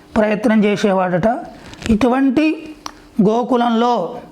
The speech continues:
అందరి మధ్యన నీవు ఒక చంద్రకాంతి బింబం వలె నీవు పుట్టినావు, ప్రకాశించావు. ఏమమ్మా, ఇంకా నీకు ఎందుకు ఈ మొద్దు నిద్ర?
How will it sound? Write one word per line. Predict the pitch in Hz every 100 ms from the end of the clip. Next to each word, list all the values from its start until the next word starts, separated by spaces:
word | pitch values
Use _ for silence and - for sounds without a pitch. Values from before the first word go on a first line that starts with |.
| - - - - - - - - - - - -
అందరి | 208 226 254
మధ్యన | 247 208 202 240
నీవు | 233 220 220 190 - - - - - - - - - - - - - - -
ఒక | 233 240 185 - - - - - - - - - -
చంద్రకాంతి | 220 220 233 254 233 233 226 233 220 - - - -
బింబం | 208 233 247 247
వలె | 240 247 214 - - - - - - - - - 247
నీవు | 262 240 - - - - - -
పుట్టినావు, | 226 262 262 226 226 - 214 - - - - - 233
ప్రకాశించావు. | 214 247 240 247 220 220 202 240 - - - - - - - -
ఏమమ్మా, | 214 226 226 226 226
ఇంకా | 214 214 247
నీకు | 233 226 269 214 208 - - - - - 226
ఎందుకు | 233 240 269 247
ఈ |
మొద్దు | 214 202 220
నిద్ర? | 233 196 226